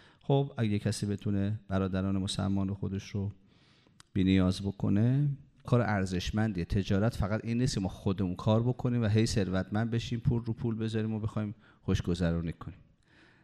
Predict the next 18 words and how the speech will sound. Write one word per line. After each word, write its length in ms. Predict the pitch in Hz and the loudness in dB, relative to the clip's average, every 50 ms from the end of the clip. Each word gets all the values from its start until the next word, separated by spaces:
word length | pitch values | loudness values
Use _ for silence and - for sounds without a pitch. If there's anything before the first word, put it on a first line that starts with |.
| _ _ - | _ _ 0
نه، 80 | 123 127 | 2 2
اصلاً 440 | 120 95 82 85 - 92 113 110 | 2 2 -2 -4 -6 -6 -6 -6
خود 340 | 104 - - - 135 139 117 | -8 -8 -6 -6 -4 -4 -4
تولید 580 | 98 - - - 104 95 95 95 92 95 92 92 | -4 -6 -4 -2 0 0 0 2 0 0 0 0
کار، 600 | 92 - - - 117 117 117 107 90 82 82 92 - | -2 -2 -2 0 0 2 2 2 2 0 -2 -6 -6
تولید 440 | - 101 92 90 90 95 85 92 | -6 -4 -4 -4 -4 -2 -2 -2
شغل، 720 | 90 - - - 120 110 113 107 95 - - 90 82 82 85 - - - - - - _ _ _ _ _ _ | -4 -4 -2 0 2 4 4 4 4 2 0 -2 -2 -2 -4 -6 -12 -20 -20 -20 -20 _ _ _ _ _ _
درآمدزایی، 1300 | - 92 92 92 92 90 95 98 90 92 92 - 98 98 98 95 90 90 104 107 110 107 98 92 92 107 139 139 117 | 0 2 2 2 2 2 2 2 2 0 -2 -2 -4 -2 -2 0 0 0 0 2 2 2 0 0 -2 -6 -8 -6 -4
نمی‌دونم، 580 | 98 101 98 92 92 90 92 92 92 92 92 90 | 0 2 2 4 4 2 2 2 2 2 2 0
پیش 280 | - - 101 - - | 0 0 0 0 -2
بردن 540 | - - 92 95 92 90 92 110 117 123 120 | -4 -2 0 0 2 2 2 2 2 2 2
جامعه 400 | 107 110 101 95 95 101 90 95 | 2 0 0 0 2 0 0 0
اسلامی 380 | 95 - - - 101 107 113 120 | -2 -2 -2 -2 -2 0 0 0
یه 60 | 117 | -2
کار 220 | - - 113 117 | -2 -2 0 0
با 160 | 110 104 - - | 0 0 -2 -2
ارزش 520 | 90 92 90 90 85 - 104 98 90 - - | -2 -2 -2 -2 -2 0 0 0 0 0 -4
هستش، 500 | 82 78 - - - 82 - - - | -6 -8 -8 -8 -8 -10 -10 -12 -16